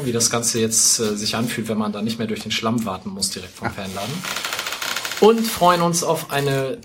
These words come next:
sehr unterhaltsame Abendsendung, die natürlich wie immer die neunzig Minuten nicht übersteigen wird. Zu meiner Rechten, in kuscheliger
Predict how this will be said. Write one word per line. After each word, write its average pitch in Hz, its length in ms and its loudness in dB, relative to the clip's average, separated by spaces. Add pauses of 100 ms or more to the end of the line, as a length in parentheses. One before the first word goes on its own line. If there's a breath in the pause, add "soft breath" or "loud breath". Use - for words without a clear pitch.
(120)
sehr 131 440 4
unterhaltsame 113 720 2
Abendsendung, 123 640 4
die 120 160 2
natürlich 110 500 0
wie 156 140 0
immer 127 340 2
die 113 120 2
neunzig 117 440 2
Minuten 110 400 2
nicht 117 260 2
übersteigen 110 540 2
wird. 90 300 -4 (800 loud breath)
Zu 220 380 4
meiner 156 360 6
Rechten, 170 340 -2
in 113 300 0
kuscheliger 135 880 0